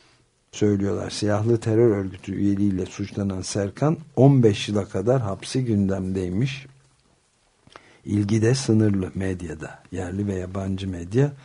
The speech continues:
Üç aylık bir çalışma ve bu davanın etrafında örülü adaletsizliği ortaya koydu diyor.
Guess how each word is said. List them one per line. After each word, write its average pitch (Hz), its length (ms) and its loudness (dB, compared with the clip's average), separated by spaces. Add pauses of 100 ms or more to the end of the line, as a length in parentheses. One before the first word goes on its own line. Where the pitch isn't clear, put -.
(440)
Üç 160 180 2
aylık 113 400 4
bir 107 140 2
çalışma 117 640 0
ve 104 340 0
bu 127 180 2
davanın 98 720 2
etrafında 104 600 0
örülü 107 600 2
adaletsizliği 104 800 0
ortaya 113 440 0
koydu 104 480 0
diyor. 90 240 -8